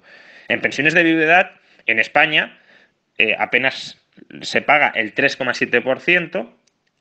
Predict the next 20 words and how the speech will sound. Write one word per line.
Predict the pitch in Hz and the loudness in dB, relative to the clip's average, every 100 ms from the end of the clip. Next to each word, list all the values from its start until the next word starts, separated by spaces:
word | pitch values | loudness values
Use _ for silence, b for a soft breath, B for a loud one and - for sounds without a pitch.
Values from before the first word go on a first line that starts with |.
| _ | _
en | 120 107 | 0 0
Alemania | 107 135 165 113 - _ _ _ _ - | 0 0 2 0 -2 _ _ _ _ -4
más | 127 185 208 | 0 2 2
del | 151 123 | -2 -2
trece | - 151 170 | -2 -4 -2
por | 170 175 | -4 -4
ciento | - 127 113 135 156 _ B B | -2 -2 -2 -8 -10 _ B B
y | 131 | 0
en | 127 | 0
Dinamarca | 123 117 127 156 202 | 0 2 2 2 0
casi | 147 - 202 | 0 -2 -6
el | 170 | 0
treinta | 127 113 104 | 0 0 0
y | |
dos | 117 147 | -2 -2
por | - 107 | -2 -4
ciento. | - 202 226 107 - - - | 0 0 0 -4 -16 -12 -8
Por | 104 | -2
tanto, | 131 131 196 | -2 0 -4
fijémonos | 123 - 156 160 190 | -6 -4 -2 0 -2